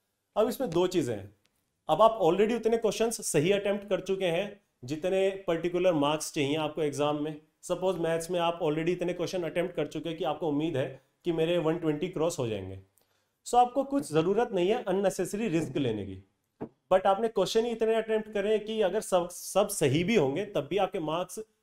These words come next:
नाइंटी या हंड्रेड ही बनेंगे, तो, तो आपको रिस्क लेना भी पड़ेगा और अपने आप को पुश करना भी पड़ेगा। लेकिन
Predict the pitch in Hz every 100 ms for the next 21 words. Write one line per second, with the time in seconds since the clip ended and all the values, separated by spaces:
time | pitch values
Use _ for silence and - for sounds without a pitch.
0 | - 135 147 175 208 220 135 139 165 196
1 | 151 117 104 98 - _ _ _ _ _
2 | 151 160 208 180 214 143 165 - 143 127
3 | 135 151 156 147 160 233 - _ - 156
4 | 160 170 160 202 214 220 151 127 107 104
5 | 101 95 92 101 _ _ _ - 147 254
6 | - 139 101